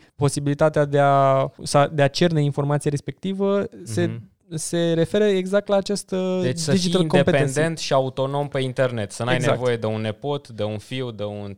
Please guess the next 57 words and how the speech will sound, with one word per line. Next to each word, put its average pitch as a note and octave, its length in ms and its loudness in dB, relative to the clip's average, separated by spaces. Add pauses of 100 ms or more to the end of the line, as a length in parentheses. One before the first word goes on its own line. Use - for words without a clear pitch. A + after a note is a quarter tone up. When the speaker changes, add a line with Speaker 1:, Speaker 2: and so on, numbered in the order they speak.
Speaker 2:
tată, A#2 280 -2
un G#2 100 -6
frate, A2+ 380 -2
Speaker 1:
Cineva D#3+ 220 4
Speaker 2:
un E3+ 60 4
Speaker 1:
care E3+ 180 6
să-ți D#3+ 240 2
explice, D#3 400 -2
știi? D3 280 -6
Speaker 2:
Să-ți A#2+ 220 -8
explice, G#2 460 -10
da, G2 160 -8
am F#2+ 100 -10
înțeles. F#2+ 460 -12 (180)
Speaker 1:
Da. B2+ 120 -20
Speaker 2:
Mhm. A#2+ 100 -12
Speaker 1:
Să D#3+ 100 -6
poți G3 200 -2
să F#3+ 100 0
folosești F3+ 520 0
un F#3+ 80 -4
telefon, F#3 420 -2
să F3 120 -6
știi, D3+ 220 -8 (120)
să - 240 -6
faci C#3+ 380 -2
o D3+ 40 -4
diferență D3 440 -4
între C#3 260 -6
aplicații, D#3 560 -2
să D3 140 -6
poți C3+ 220 -4
să - 60 -8
te C3 60 -6
conectezi, D#3+ 560 -4
să C#3 80 -8
Speaker 2:
Doar C#3 260 0
Speaker 1:
înțelegi. C3+ 240 -2
Speaker 2:
zece E3+ 140 -4
la D3+ 120 2
sută D3 280 -6
pare B2 240 -2
incredibil. A#2 220 -4
Speaker 1:
Zece E3 120 -2
la D#3+ 80 0
sută, C3+ 240 -6
da, C#3 200 2 (280)
da. C#3+ 260 -8 (360)
Speaker 2:
Wow. F#2 120 -10
Speaker 1:
Nu A3+ 80 4
știu G3 240 6
dacă D#3 300 2 (1040)
este C#3+ 540 2
o C#3 120 0
chestie... D3 580 -4
Știi, E3+ 180 -2
la, F#3 260 -2